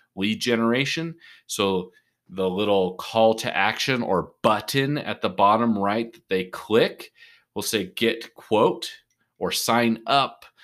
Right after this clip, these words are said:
or "Call now," or something like that. If it says, "Learn more," then that's how you know people don't know what they're doing as far as a Facebook ad. I'm sorry. "Learn more" is dumb. Do not use "Learn more."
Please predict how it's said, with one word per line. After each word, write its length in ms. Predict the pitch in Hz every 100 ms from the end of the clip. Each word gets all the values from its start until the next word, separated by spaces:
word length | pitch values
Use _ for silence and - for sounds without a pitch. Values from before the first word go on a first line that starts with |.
| - _
or 140 | 87 82
"Call 560 | - 120 113 113 113 113
now," 640 | 123 135 127 127 131 127 - _ -
or 160 | 95
something 480 | - - 139 131 123
like 260 | 107 101 -
that. 160 | 92
If 100 | 90
it 80 | 113
says, 280 | - 156 117
"Learn 380 | 113 131 139 127
more," 560 | 120 123 131 143 143 _ _ -
then 160 | 107
that's 200 | 110 117
how 80 | 120
you 160 | 117 107
know 180 | 101 95
people 320 | 110 98 95
don't 240 | 95 82
know 120 | 95
what 140 | 90 85
they're 140 | 82
doing 420 | 80 85 85 82
as 120 | 78 -
far 220 | 80 78
as 140 | 78
a 40 | 78
Facebook 500 | 80 76 - - -
ad. 160 | 60 -
I'm 120 | -
sorry. 380 | - - - _ -
"Learn 160 | 98
more" 280 | 95 92 90
is 220 | 82 - - _ _ -
dumb. 360 | 82 73 - _ -
Do 140 | 95
not 260 | 110 117 -
use 280 | 104 92
"Learn 220 | 87 87 80
more." 320 | 65 52